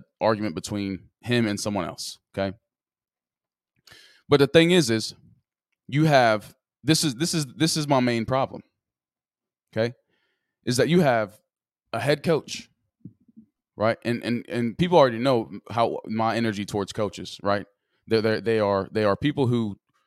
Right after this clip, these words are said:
didn't know their real purpose, the real passion in life.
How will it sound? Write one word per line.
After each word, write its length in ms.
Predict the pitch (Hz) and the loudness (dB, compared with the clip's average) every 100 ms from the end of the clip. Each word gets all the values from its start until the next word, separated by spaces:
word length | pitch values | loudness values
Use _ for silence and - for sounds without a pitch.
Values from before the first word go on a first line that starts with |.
| _ _ _ _ _ 107 | _ _ _ _ _ -4
didn't 280 | 151 156 | -2 0
know 260 | 151 151 139 | 2 2 2
their 260 | 120 117 117 | 0 0 -4
real 400 | 113 120 151 151 | -6 -2 2 0
purpose, 380 | 135 143 143 139 | 0 -2 -2 -4
the 100 | 107 | -4
real 140 | 120 | -2
passion 360 | 123 123 110 104 | -2 0 -2 -2
in 100 | 92 | -6
life. 260 | 82 95 | -6 -8